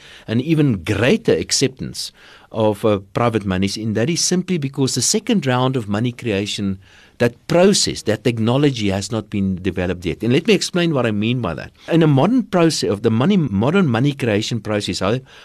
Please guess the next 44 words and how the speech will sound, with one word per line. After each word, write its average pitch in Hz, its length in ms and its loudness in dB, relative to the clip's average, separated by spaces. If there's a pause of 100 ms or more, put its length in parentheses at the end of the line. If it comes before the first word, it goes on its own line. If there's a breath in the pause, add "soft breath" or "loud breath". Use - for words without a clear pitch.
how 131 140 2
things 151 300 0
happen 95 380 -2
is 87 200 -6
that 101 180 2 (320 loud breath)
central 226 340 2
banks 139 280 2
are 139 40 2
monopolies. 98 680 -2 (160)
They 147 160 0
can 175 220 2
literally 170 340 0
make 120 240 0
money 104 220 0
out 92 100 0
of 90 100 -4
nothing. 87 360 -6
In 92 60 0
the 101 60 0
past, 226 460 0 (340 loud breath)
we 110 100 2
had 117 140 2
something 135 280 0
like 107 180 0
the 87 80 -4
gold 117 260 2
standard, 160 380 -2
for 170 100 -4
example. 151 400 -2
We 135 120 -2
don't 156 200 2
have 123 200 0
that 101 240 -4
anymore. 85 360 -4
And 101 100 0
they've 196 180 2
got 226 120 2
a 202 40 4
little 170 300 0
thing 185 180 0
called 147 220 -4
the - 60 -6
printing 143 380 0
press. 214 460 -2